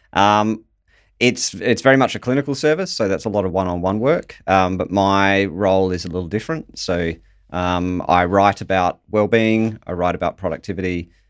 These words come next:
uh, I teach about those topics, so I get called into to different student groups across different years to talk about those topics, um, how to build wellbeing, how to be more productive, how to balance those two. Uh,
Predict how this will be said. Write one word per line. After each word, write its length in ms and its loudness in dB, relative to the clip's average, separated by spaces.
uh, 400 0
I 140 2
teach 400 0
about 240 4
those 200 0
topics, 380 -4
so 100 -4
I 40 -6
get 160 -8
called 400 -6
into 800 -8
to 120 -18
different 320 -8
student 300 -2
groups 320 0
across 320 -6
different 420 -6
years 460 4
to 100 -12
talk 220 0
about 240 2
those 180 0
topics, 520 -2
um, 220 0
how 160 2
to 80 -4
build 240 4
wellbeing, 500 2
how 140 -2
to 80 -4
be 100 -6
more 140 -6
productive, 500 -2
how 140 0
to 40 -8
balance 460 0
those 240 -2
two. 280 -2
Uh, 380 4